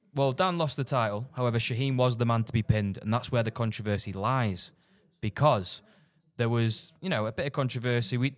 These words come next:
well, quite a lot, actually. We were told that they were going to leave if you lost, okay? That was the situation. Title match, double stipulation. You don't wanna lose the title, but you don't wanna leave the company.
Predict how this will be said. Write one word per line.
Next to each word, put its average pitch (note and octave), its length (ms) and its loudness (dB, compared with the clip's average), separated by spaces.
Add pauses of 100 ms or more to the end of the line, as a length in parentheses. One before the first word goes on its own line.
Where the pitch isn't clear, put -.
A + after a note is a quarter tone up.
well, - 240 -2 (100)
quite C#3 180 4
a A2 60 0
lot, A2 240 2
actually. G2+ 420 -8
We B2 60 0
were A#2+ 100 4
told C#3+ 460 0 (320)
that A#2+ 140 -4
they B2 120 0
were A#2 100 2
going A#2 400 2 (380)
to B2+ 120 -4
leave A2+ 400 0 (200)
if A2 160 -4
you A2+ 60 2
lost, - 400 -4 (220)
okay? A#2 280 0 (260)
That C3 140 2
was A#2+ 140 0
the A#2 60 -2
situation. G#2 680 -2 (500)
Title A2+ 320 2
match, - 380 -2 (280)
double D3+ 200 2
stipulation. G2+ 720 -4 (200)
You A#2+ 100 -4
don't B2+ 100 0
wanna A#2+ 100 -2
lose G#2 160 0
the G#2 80 -4
title, G2 440 -4 (100)
but F#2 80 -10
you G#2 60 -6
don't G#2 100 0
wanna G2+ 120 -4
leave G2+ 140 -4
the - 40 -2
company. C3 400 2